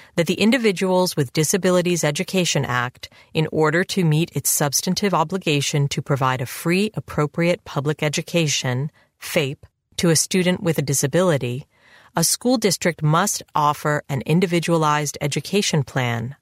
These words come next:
I E P, reasonably calculated to enable a child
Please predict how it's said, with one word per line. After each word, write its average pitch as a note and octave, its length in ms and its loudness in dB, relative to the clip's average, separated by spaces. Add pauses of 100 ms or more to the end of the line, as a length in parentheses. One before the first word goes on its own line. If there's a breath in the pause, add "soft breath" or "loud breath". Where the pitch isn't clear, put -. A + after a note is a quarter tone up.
I C3+ 140 0
E C#3 200 -4
P, C#3+ 480 -2 (500 loud breath)
reasonably G3+ 440 4
calculated C#3+ 800 0
to C#3+ 160 -2
enable C#3+ 400 2
a F3+ 200 -2
child C3+ 440 0